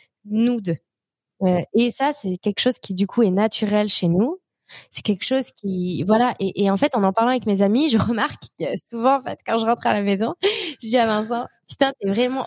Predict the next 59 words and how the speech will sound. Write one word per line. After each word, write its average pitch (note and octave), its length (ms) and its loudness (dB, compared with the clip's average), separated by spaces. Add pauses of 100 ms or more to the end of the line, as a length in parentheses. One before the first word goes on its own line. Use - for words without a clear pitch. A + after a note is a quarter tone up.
(160)
ouf, D4+ 220 -2
en A3+ 60 -2
fait, G#3 240 -4
comme G3+ 160 0
mari, G3 420 0
et A3+ 80 -2
t'es G3+ 140 2
vraiment B3 280 2
merveilleux. » G#3 460 0
Parce - 160 -4
que C4 120 0
des G#3 180 -2
fois, D#4+ 180 0
c'est A3 100 2
vrai C4 200 0
que A3+ 60 -4 (420)
quand A#3 100 4
je A3+ 80 -2
parle E4 140 4
avec A3+ 100 -2
des F#3+ 140 -2
copines, A#3+ 280 0
des G#3 140 2
amis A#3+ 180 0
ou B3 40 2
même G#3 160 0
des F#3+ 100 0
connaissances, B3+ 400 2
enfin, A3 140 -2 (260)
je, - 100 -6
des A3+ 120 4
fois, D#4+ 100 0
je F4+ 80 -4
suis A3 140 0
effrayée D#4 520 2
par, G#3+ 200 0
euh, F#3+ 100 4 (380)
le G#3+ 100 4
manque C4+ 180 2
d'implication A#3 580 0
des A3+ 180 4
hommes, G#3+ 240 2
le, F#3 220 0
le, F3 260 0 (400)
comme G#3 160 4
bien G#3+ 100 4
ils A3+ 80 0
sont D4 100 -2
à F4 100 2
l'ouest, A3+ 640 2
euh, F#3 120 2
comme, - 160 -10 (480)
et A3 80 2
comme B3 160 2
c'est C4 140 -6
naturel, C#4+ 440 0
des A#3 120 -2
fois, B3 160 -2
que G#3 220 2